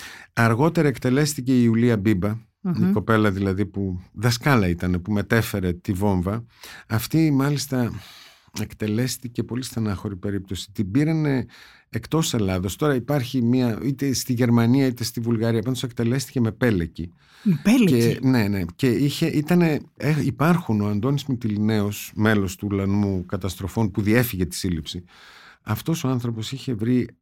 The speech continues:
Speaker 1: δικά της, υπάρχουν στο αρχείο του, είχε βρει δικές επιστολές από τις φυλακές που την κρατούσαν. Τώρα, ξέρετε, αυτή ήταν μία νέα γυναίκα, δασκάλα, έτσι.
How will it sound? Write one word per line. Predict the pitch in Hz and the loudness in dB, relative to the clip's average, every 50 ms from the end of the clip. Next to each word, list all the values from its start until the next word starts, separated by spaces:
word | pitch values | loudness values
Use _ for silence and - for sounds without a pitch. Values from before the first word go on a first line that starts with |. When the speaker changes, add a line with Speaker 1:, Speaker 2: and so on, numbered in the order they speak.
| _ _ _ | _ _ _
Speaker 1:
δικά | - 110 90 - 123 120 117 | -8 -8 -4 0 0 0 0
της, | 120 - | 0 -4
υπάρχουν | - - 156 170 - - 113 | -6 -2 -2 -2 0 0 -2
στο | - - 113 | -2 0 -2
αρχείο | 101 90 - - 127 107 92 | -2 -2 0 0 0 0 0
του, | 90 - 95 90 - _ _ _ _ _ _ _ | -2 -4 -10 -10 -12 _ _ _ _ _ _ _
είχε | - 123 120 - 135 | -8 -8 -6 -4 -4
βρει | 117 117 123 | -4 -2 -2
δικές | 123 120 117 120 - 127 127 127 - | -4 -4 -4 -4 -2 -2 -2 -2 -4
επιστολές | 117 120 117 - - - 104 104 104 107 110 113 113 117 - - - - - | -6 -6 -6 -6 -4 -4 -2 -2 0 0 0 0 -2 -4 -6 -6 -8 -8 -8
από | - 107 104 98 - - 110 107 101 101 101 98 98 95 95 95 92 92 92 95 - _ _ _ _ _ _ _ | -6 -8 -8 -8 -6 -6 -4 -4 -2 -4 -4 -4 -4 -4 -6 -6 -6 -8 -8 -12 -14 _ _ _ _ _ _ _
τις | - - - | -12 -10 -6
φυλακές | - 127 117 107 104 98 - 123 107 - | -2 0 0 0 0 2 0 0 0 0
που | - | -4
την | 87 90 90 | -10 -8 -6
κρατούσαν. | 90 87 85 85 85 85 80 - 82 87 87 87 - _ _ _ _ _ - - - - - - - - _ | -4 -4 -4 -4 -4 -6 -8 -8 -8 -10 -10 -10 -14 _ _ _ _ _ -20 -20 -20 -20 -20 -20 -20 -12 _
Τώρα, | - 147 139 131 | -2 0 0 0
ξέρετε, | 117 - 156 147 131 - 107 | 0 0 0 0 0 0 -2
αυτή | 104 - - 151 | -4 -4 -4 -6
ήταν | 147 147 - 135 127 117 | -4 -2 0 2 2 2
μία | 117 131 131 123 120 | 2 2 2 2 2
νέα | 120 135 160 151 | 2 2 2 0
γυναίκα, | 127 104 95 95 92 92 90 87 - 90 92 | 0 -2 -2 -2 -2 -2 -2 -2 -4 -4 -2
δασκάλα, | 95 113 117 - - - 170 120 87 71 71 80 | -2 -2 -2 -2 -2 -2 -2 -2 -2 -2 -4 -8
έτσι. | 85 85 - - - - 85 | -10 -10 -10 -12 -14 -14 -18